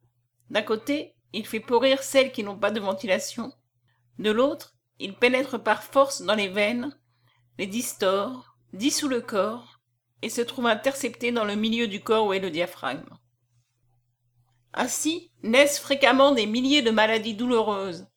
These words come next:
accompagnées de sueurs abondantes. Souvent aussi, quand la chair s'est désagrégée dans le corps, il s'y introduit de l'air qui, n'en pouvant sortir, occasionne les mêmes douleurs que l'air qui entre du dehors.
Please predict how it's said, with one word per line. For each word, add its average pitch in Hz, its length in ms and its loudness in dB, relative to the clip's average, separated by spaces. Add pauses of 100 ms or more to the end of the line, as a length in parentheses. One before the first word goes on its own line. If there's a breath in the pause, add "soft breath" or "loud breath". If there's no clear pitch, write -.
accompagnées 269 520 4
de 254 120 0
sueurs 254 400 2
abondantes. 214 720 0 (600)
Souvent 247 400 4
aussi, 262 320 0
quand 208 140 0
la 202 140 2
chair - 260 0
s'est 220 100 -8
désagrégée 196 600 -2
dans 202 100 -2
le 190 100 -2
corps, 262 500 -4 (440)
il 214 140 -12
s'y 233 160 -4
introduit 247 340 0
de 226 100 2
l'air 233 380 0
qui, - 360 -10 (300)
n'en 202 160 -2
pouvant 262 300 0
sortir, 269 640 -6 (500)
occasionne 254 500 4
les 233 100 2
mêmes 254 260 4
douleurs 254 440 4
que - 100 -8
l'air 233 300 2
qui - 180 -6
entre 214 280 -4
du 175 120 -12
dehors. 185 560 0